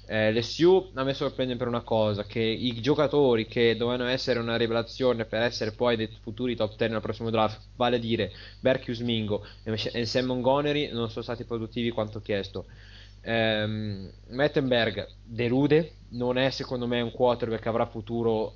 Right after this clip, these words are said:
anche nel college football, quindi il running game tutto sommato non può far da solo, e quindi soprattutto se poi ti concentri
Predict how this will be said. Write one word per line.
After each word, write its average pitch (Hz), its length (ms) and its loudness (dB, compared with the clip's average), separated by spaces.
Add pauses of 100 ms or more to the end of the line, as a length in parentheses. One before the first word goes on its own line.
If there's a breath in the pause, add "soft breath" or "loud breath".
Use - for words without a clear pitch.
anche 123 320 0
nel 120 120 -2
college 117 340 0
football, 123 440 -4
quindi 113 400 -4 (480 loud breath)
il 131 160 2
running 143 320 2
game 131 400 2 (400)
tutto 143 240 -6
sommato 135 540 0
non 127 120 0
può 120 120 0
far 120 200 0
da 120 100 0
solo, 143 340 2
e 139 80 0
quindi 127 720 -2
soprattutto 117 440 -4
se 117 140 -6
poi 123 160 2
ti 127 80 -2
concentri - 800 -8